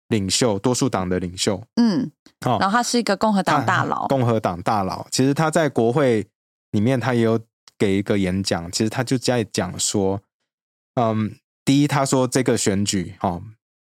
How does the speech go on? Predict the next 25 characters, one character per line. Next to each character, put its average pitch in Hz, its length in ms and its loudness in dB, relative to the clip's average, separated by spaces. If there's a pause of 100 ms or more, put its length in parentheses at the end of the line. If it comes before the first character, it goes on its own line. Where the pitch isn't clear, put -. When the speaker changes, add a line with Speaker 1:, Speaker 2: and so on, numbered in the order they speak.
(460)
Speaker 1:
并 127 180 2
没 104 180 2
有 98 200 0
任 110 200 0
何 95 200 -2
真 104 260 -2
正 98 240 -2
大 101 200 0
量 95 200 -2
的 90 260 -2 (200)
违 101 180 2
法 87 300 -2
证 92 260 -2
据， 90 320 -6 (340)
所 113 140 2
以 - 20 2
大 110 120 0
家 101 100 2
不 107 140 -2
能 90 120 -2
这 101 80 -4
样 92 120 -2
一 - 20 -2
直 90 160 -6
讲， - 240 -10